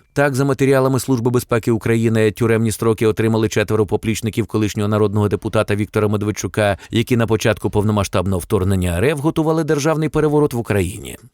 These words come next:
Про це С Б У повідомляє в Фейсбуці. Завдяки доказовій базі Служби безпеки тюремні строки отримали чотири поплічники екс-нардепа Медведчука,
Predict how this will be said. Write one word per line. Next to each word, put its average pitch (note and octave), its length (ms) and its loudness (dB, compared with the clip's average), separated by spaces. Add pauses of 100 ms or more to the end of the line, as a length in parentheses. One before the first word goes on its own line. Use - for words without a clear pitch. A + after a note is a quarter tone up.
(120)
Про A2 160 2
це A#2 160 0
С G#2+ 160 4
Б G2 100 -2
У A2+ 160 4
повідомляє A#2 520 2
в A2 40 2
Фейсбуці. A#2+ 680 -2 (200)
Завдяки C3 400 0
доказовій A2 420 2
базі G2+ 300 0
Служби F#2+ 320 -2
безпеки D3 640 0
тюремні D3+ 400 0
строки D3 360 0
отримали C#3 400 2
чотири C3 320 2
поплічники B2 580 0
екс-нардепа A#2+ 600 0
Медведчука, A2+ 720 0